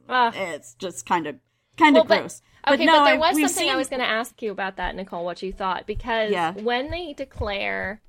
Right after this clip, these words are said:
Speaker 1: Jon as King of the North,
Speaker 2: Yeah.
Speaker 1: and she looks over because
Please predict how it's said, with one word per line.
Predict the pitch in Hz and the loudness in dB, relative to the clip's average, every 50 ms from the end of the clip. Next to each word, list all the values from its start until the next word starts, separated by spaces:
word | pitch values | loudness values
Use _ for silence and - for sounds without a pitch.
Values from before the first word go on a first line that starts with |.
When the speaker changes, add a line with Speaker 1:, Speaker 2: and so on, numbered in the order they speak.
| _ _ - - _ - | _ _ -20 -20 _ -16
Speaker 1:
Jon | 190 214 226 208 202 202 196 190 185 185 185 185 202 214 _ _ _ _ _ _ _ _ | -10 -6 -6 -4 -4 -4 -4 -6 -8 -10 -10 -12 -12 -14 _ _ _ _ _ _ _ _
as | - 185 185 185 185 190 190 - - | -6 -6 -6 -6 -6 -10 -12 -12 -10
King | - 247 214 208 | -8 -6 -6 -6
of | 208 202 202 | -8 -8 -10
the | 202 | -10
North, | 185 185 190 190 196 - 208 214 _ _ _ _ _ _ _ _ _ _ _ _ - - _ _ _ _ _ - | -10 -10 -10 -10 -12 -14 -16 -18 _ _ _ _ _ _ _ _ _ _ _ _ -20 -20 _ _ _ _ _ -10
Speaker 2:
Yeah. | 196 185 190 | -6 -4 -4
Speaker 1:
and | 190 190 | -4 -4
she | - - - 254 247 240 | -6 -8 -6 -4 -4 -2
looks | 240 240 233 233 - - | -2 -2 -4 -6 -8 -8
over | - 202 240 269 240 214 185 180 | -4 -2 -2 0 0 -2 -4 -6
because | 190 196 - 233 214 202 196 196 190 185 185 185 - - - | -8 -12 -8 -4 -2 -2 -2 -2 -4 -6 -10 -12 -16 -18 -20